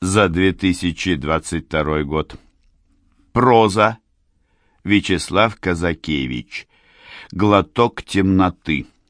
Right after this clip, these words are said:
Рассказы. Знамя. Две тысячи двадцать второй год. Номер восьмой. Страницы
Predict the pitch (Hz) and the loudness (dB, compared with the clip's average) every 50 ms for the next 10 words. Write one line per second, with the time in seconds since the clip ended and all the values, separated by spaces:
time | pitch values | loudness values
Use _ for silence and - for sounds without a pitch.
0 | _ _ _ _ _ _ _ _ _ _ _ _ _ _ - 101 135 156 - - | _ _ _ _ _ _ _ _ _ _ _ _ _ _ 0 0 0 0 -2 -4
1 | - 82 78 71 69 67 - 71 71 67 - _ _ _ _ _ _ _ _ - | -4 -2 -2 0 -2 -2 -6 -8 -8 -8 -10 _ _ _ _ _ _ _ _ -20
2 | - - - - - - 98 104 131 139 135 127 123 123 120 120 120 120 123 127 | -20 -20 -20 -20 -10 -6 -2 2 2 4 4 4 4 4 4 2 2 0 -4 -6
3 | _ _ _ _ _ _ _ _ _ - 92 101 110 107 104 - 107 104 - - | _ _ _ _ _ _ _ _ _ -6 -2 0 0 0 0 -2 -4 -4 -2 -2
4 | 95 87 - - 92 82 69 73 85 85 78 - - 82 80 - - 78 76 73 | -4 -4 -2 -2 -4 -4 -2 0 0 0 0 -2 -4 -6 -6 -6 -4 -4 -4 -2
5 | 76 76 73 69 67 76 80 78 - - - - _ _ _ _ - 90 95 90 | -2 -4 -4 -4 -4 -4 -4 -4 -6 -8 -16 -20 _ _ _ _ -2 0 2 2
6 | 85 82 80 73 73 71 71 69 - - - 67 65 67 73 87 101 123 127 - | 2 0 0 -2 -4 -4 -6 -6 -6 -8 -8 -8 -6 -4 -2 -2 -2 -2 -4 -10
7 | _ _ _ _ _ _ - - - - - - - - - 107 110 110 110 113 | _ _ _ _ _ _ -20 -20 -20 -20 -18 -16 -8 -4 0 2 4 4 6 6
8 | 117 104 - - 107 104 101 101 | 4 4 2 2 2 2 2 0